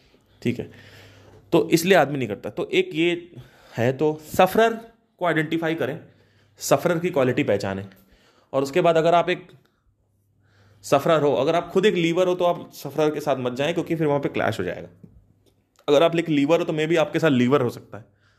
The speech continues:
आप लीवर के साथ ही जाएं कि मैंने उसको छोड़ दिया, तो आप, वो आपकी राइट पार्टनर है। मैं उसको छोड़ नहीं पा रही थी, काफ़ी लंबे समय तक ये चलता रहा, तो वो एक सफरर है।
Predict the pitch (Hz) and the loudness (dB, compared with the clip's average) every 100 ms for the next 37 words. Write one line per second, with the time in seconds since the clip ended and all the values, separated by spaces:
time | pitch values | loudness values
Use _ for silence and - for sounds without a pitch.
0 | _ _ _ _ _ _ - 110 113 123 | _ _ _ _ _ _ -4 -2 0 0
1 | 139 143 104 98 113 90 - - _ - | 0 0 -4 -2 -2 -2 -6 -20 _ -20
2 | _ _ _ _ _ _ 156 143 156 190 | _ _ _ _ _ _ 2 4 4 2
3 | 190 185 - 160 147 110 92 - - - | 0 -2 0 0 2 -2 -4 -10 -20 -20
4 | _ _ 151 160 165 156 175 165 139 - | _ _ 2 4 4 0 4 4 4 0
5 | 151 117 127 - - _ _ 104 98 95 | 0 0 -2 -8 -20 _ _ -12 -10 -12
6 | 87 - _ _ - - - _ _ - | -16 -20 _ _ -20 -20 -20 _ _ -10
7 | 147 180 180 214 214 185 202 185 185 214 | 2 2 4 0 2 2 2 2 0 0
8 | 180 180 175 147 170 170 185 175 107 - | 2 4 2 0 -4 -4 -4 -2 -6 -14
9 | _ _ _ _ _ 135 131 165 147 151 | _ _ _ _ _ -2 2 4 2 2
10 | 170 160 165 160 143 143 123 110 120 104 | 0 2 0 0 -2 -2 -2 -2 0 0
11 | 104 85 - - 160 190 196 131 - 113 | -4 -8 -14 -2 2 2 2 -2 0 -2
12 | 87 | -4